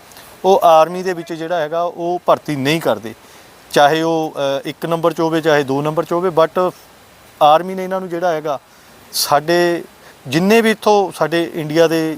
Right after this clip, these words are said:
ਜਿਹੜੇ ਵੱਖ-ਵੱਖ ਜਿਹੜੇ ਆ ਸਟੇਟਾਂ ਤੋਂ ਜਾਂਦੇ ਆ, ਉਹਨਾਂ ਨੂੰ ਇੱਕ ਉੱਧਰ ਜਦੋਂ ਜੰਗ ਲੱਗਦੀ ਆ ਜਾਂ ਕੁਛ ਵੀ ਆ, ਉਹਨਾਂ ਨੂੰ ਸਾਡੇ ਇਹ ਜਿਹੜੇ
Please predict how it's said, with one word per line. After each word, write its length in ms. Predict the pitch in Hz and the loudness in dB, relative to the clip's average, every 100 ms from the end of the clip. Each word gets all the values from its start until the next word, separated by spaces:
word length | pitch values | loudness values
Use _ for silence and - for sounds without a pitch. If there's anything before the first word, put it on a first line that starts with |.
| - | -8
ਜਿਹੜੇ 320 | 143 151 151 - - - - | -6 -4 -6 -8 -20 -20 0
ਵੱਖ-ਵੱਖ 480 | 143 - 156 147 156 151 147 - | 0 2 -2 -2 -2 0 -2 -4
ਜਿਹੜੇ 320 | 135 135 143 | -6 -2 2
ਆ 220 | 143 139 135 | 4 4 2
ਸਟੇਟਾਂ 460 | - 156 - 156 | -2 -6 0 2
ਤੋਂ 120 | 151 | 2
ਜਾਂਦੇ 400 | 135 131 131 139 | 2 0 4 4
ਆ, 120 | 139 127 - - - | 4 0 -10 -20 -4
ਉਹਨਾਂ 280 | 170 196 208 | 2 4 4
ਨੂੰ 180 | 208 202 | 4 2
ਇੱਕ 520 | 185 202 190 185 170 - _ _ - | 2 2 2 2 0 -8 _ _ -8
ਉੱਧਰ 240 | 170 165 180 | -2 0 2
ਜਦੋਂ 240 | 165 170 | 4 4
ਜੰਗ 260 | 151 151 156 | 2 2 2
ਲੱਗਦੀ 400 | 160 151 151 160 | 2 0 0 0
ਆ 80 | 151 | 2
ਜਾਂ 140 | 156 | 2
ਕੁਛ 240 | 160 143 | 0 -4
ਵੀ 200 | 143 151 | -2 0
ਆ, 120 | 143 131 - - - 170 | 0 0 -10 -20 -6 0
ਉਹਨਾਂ 180 | 185 | 4
ਨੂੰ 100 | 196 | 4
ਸਾਡੇ 380 | - 151 143 175 | 4 2 4 4
ਇਹ 240 | 185 190 180 | 6 6 4
ਜਿਹੜੇ 300 | 170 175 | 2 2